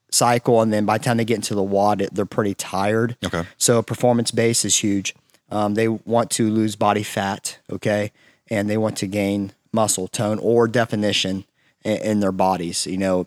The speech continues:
Speaker 1: that's the, that's the top three. And, you know, people wanna just look good, uh, for the amount of work they put in. They wanna start look, ben-,
Speaker 2: <laughs>
Speaker 1: benefiting
Speaker 2: See,
Speaker 1: from
Speaker 2: see some
Speaker 1: nutrition.
Speaker 2: physical results.
Speaker 1: Right, because,
Speaker 2: But,
Speaker 1: you
Speaker 2: yeah.
Speaker 1: know, we, we've always talked about, you can come in here and crush a workout, and then you can ruin it with one meal.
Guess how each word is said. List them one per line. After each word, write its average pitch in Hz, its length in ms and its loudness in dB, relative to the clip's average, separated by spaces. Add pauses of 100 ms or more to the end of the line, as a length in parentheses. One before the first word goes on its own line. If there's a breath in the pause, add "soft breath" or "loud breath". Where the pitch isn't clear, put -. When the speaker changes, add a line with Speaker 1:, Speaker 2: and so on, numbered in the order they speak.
(120)
Speaker 1:
that's 104 240 -2
the, 101 100 -2 (140)
that's 123 240 0
the 135 80 0
top 117 280 0
three. 113 420 -2
And, 98 220 -4 (380 soft breath)
you 104 80 -4
know, 98 140 0
people 117 280 -2
wanna 123 240 2
just 113 360 -2
look 110 300 -2
good, 113 440 2 (1000)
uh, 104 220 -4 (140)
for 117 300 0
the 110 60 0
amount 135 220 4
of 123 120 -2
work 131 200 4
they 147 120 2
put 147 200 2
in. 151 100 4
They 131 100 4
wanna 123 220 2
start 113 240 0
look, 120 200 2 (160)
ben-, 127 320 0
Speaker 2:
<laughs> - 20 -20
Speaker 1:
benefiting 139 460 4
Speaker 2:
See, 135 120 4
Speaker 1:
from 127 180 4
Speaker 2:
see 123 140 6
some 120 160 6
Speaker 1:
nutrition. 120 160 6
Speaker 2:
physical 104 280 4
results. 85 480 0
Speaker 1:
Right, 139 220 4
because, 240 240 4
Speaker 2:
But, 220 60 4
Speaker 1:
you 180 60 4
Speaker 2:
yeah. 131 80 6
Speaker 1:
know, 117 160 4
we, 165 360 0
we've 165 200 4
always 175 240 4
talked 185 200 0
about, 110 200 2
you 156 120 4
can 151 180 -2
come 160 200 2
in 160 100 4
here 147 300 2
and 127 140 0
crush 147 260 0
a 123 40 -4
workout, 120 420 2
and 120 80 0
then 131 60 4
you 127 80 0
can 120 160 2
ruin 131 220 4
it 117 40 -2
with 113 160 -4
one 117 340 2
meal. 110 320 0